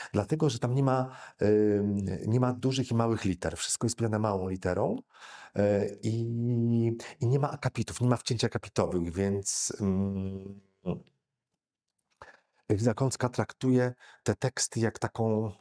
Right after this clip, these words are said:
organiczną, organiczną, mm, mm, mm, masę, orga-,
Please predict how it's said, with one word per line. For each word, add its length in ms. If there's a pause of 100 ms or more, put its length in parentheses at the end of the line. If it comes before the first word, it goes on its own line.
organiczną, 1160 (840)
organiczną, 1040
mm, 340
mm, 220
mm, 500
masę, 800
orga-, 420